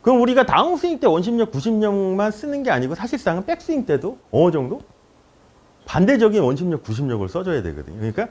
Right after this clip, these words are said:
얘가 클리어링 라이브를 할 때 어차피 얘가 이렇게 끌려가서 얘는 가는 거니까 얘가 계속 이어받아서 계속 움직이는 느낌이고 히터 같은 경우는 손을 그냥 임팩트 픽스에 놓고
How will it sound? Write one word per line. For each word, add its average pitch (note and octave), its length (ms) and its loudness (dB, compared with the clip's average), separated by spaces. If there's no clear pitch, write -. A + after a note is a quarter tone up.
얘가 C#3+ 160 0
클리어링 D#4 440 2
라이브를 F3 440 0
할 C4+ 120 -4
때 C#4 360 -6
어차피 - 460 0
얘가 D#3 160 4
이렇게 D#3+ 160 2
끌려가서 E4+ 420 0
얘는 F3+ 160 2
가는 D#3 360 -2
거니까 B2 520 0
얘가 D3+ 300 2
계속 C#3 360 -4
이어받아서 D3 520 2
계속 C3+ 320 -8
움직이는 F3 460 0
느낌이고 G#2 600 -6
히터 D#4+ 240 -4
같은 A3+ 260 -2
경우는 F3+ 420 -2
손을 E4 520 -2
그냥 G3+ 420 -2
임팩트 G3 340 -2
픽스에 A#3+ 380 -2
놓고 E3 440 -6